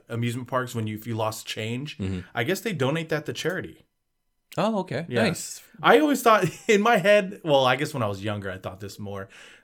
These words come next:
Speaker 1: I always thought, you know, like, people throw money in the fountains and stuff. I
Speaker 2: Mm-hmm.
Speaker 1: thought, "Man, these,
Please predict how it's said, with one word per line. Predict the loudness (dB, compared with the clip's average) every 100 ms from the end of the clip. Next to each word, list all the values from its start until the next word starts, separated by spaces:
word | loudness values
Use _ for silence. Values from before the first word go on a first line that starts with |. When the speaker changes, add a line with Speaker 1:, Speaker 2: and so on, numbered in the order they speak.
| -2
Speaker 1:
I | 4 6
always | 6 4
thought, | 2 2
you | 2
know, | 4 6
like, | 4 2
people | -4 -4
throw | 0 4 4 2
money | 0 0 0
in | -2
the |
fountains | -2 0 0 -2
and | -4
stuff. | -2 0 0
I |
Speaker 2:
Mm-hmm. | -2
Speaker 1:
thought, | -4 -8
"Man, | -8 -6
these, | -6 -6